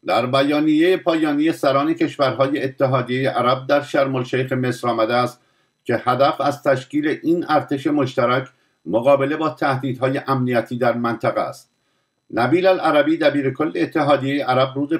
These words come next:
پنجشنبه شش فروردین در یک کنفرانس خبری در شرم الشیخ درباره تشکیل نیروی نظامی مشترک عرب گفته بود:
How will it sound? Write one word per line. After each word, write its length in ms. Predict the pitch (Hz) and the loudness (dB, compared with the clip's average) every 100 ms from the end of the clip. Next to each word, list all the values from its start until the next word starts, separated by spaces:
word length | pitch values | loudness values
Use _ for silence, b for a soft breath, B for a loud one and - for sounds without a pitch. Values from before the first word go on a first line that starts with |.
| - | -2
پنجشنبه 500 | 143 120 127 120 131 | -2 -2 -2 -2 -2
شش 260 | 131 147 165 | -2 -2 -2
فروردین 720 | 160 131 123 117 - 131 143 b b b _ | 0 0 2 0 0 -4 -4 b b b _
در 260 | - 127 120 | 0 0 2
یک 180 | 165 - | -2 0
کنفرانس 540 | 156 131 131 139 151 | -2 2 2 2 -2
خبری 560 | 160 143 131 123 131 127 | -2 0 2 0 -2 0
در 200 | 135 147 | 0 0
شرم 340 | - 147 135 | 0 0 0
الشیخ 460 | 123 - 127 131 - | -4 -2 -2 -2 0
درباره 500 | 131 123 117 123 139 | -2 0 -2 -2 -2
تشکیل 680 | - 123 - 135 147 165 | -2 -4 -6 -2 2 4
نیروی 380 | 160 131 135 151 | 2 0 0 2
نظامی 540 | 156 135 127 123 123 143 | 2 2 2 0 0 0
مشترک 540 | 139 117 139 127 127 | 0 0 0 -2 -2
عرب 360 | 113 117 127 120 | 0 0 0 -2
گفته 260 | 110 127 | -2 -2
بود: 240 | 127 131 | -2 -2